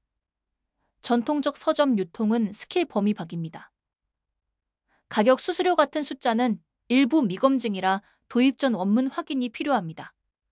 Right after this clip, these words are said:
규칙도 박혀 있습니다. 콜드 디엠 자동 발송은 금지고 안티보벽 뒤 스크래핑도 막혀 있습니다.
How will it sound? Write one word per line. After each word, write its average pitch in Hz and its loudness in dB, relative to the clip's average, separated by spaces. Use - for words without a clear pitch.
규칙도 269 -2
박혀 - -4
있습니다. 180 -6
콜드 302 2
디엠 233 2
자동 220 -2
발송은 220 -4
금지고 214 -4
안티보벽 214 0
뒤 196 -6
스크래핑도 320 0
막혀 196 0
있습니다. 170 -4